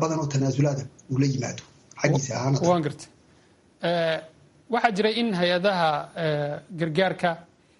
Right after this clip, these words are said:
Speaker 2: iyo kuwa qaramada midoobeyba ay walwal ka muujinayeen in gabood fal uu ka, ka dhacay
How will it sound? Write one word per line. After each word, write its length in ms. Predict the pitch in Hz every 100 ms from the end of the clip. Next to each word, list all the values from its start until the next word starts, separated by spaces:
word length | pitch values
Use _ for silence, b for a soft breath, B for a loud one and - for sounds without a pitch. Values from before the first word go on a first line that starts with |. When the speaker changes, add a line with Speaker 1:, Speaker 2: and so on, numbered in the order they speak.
| b _ -
Speaker 2:
iyo 260 | 165 156 160 160
kuwa 200 | - 170
qaramada 400 | 151 160 165 180
midoobeyba 460 | 165 151 151 147 156 165
ay 60 |
walwal 260 | 160 180 165
ka 120 | 175
muujinayeen 540 | 160 143 160 156 156
in 180 | 160 165
gabood 280 | 151 143 147
fal 260 | - 143 143 -
uu 120 | 160 - _ -
ka, 260 | 165 147
ka 160 | 143 175
dhacay 440 | 160 131 143 151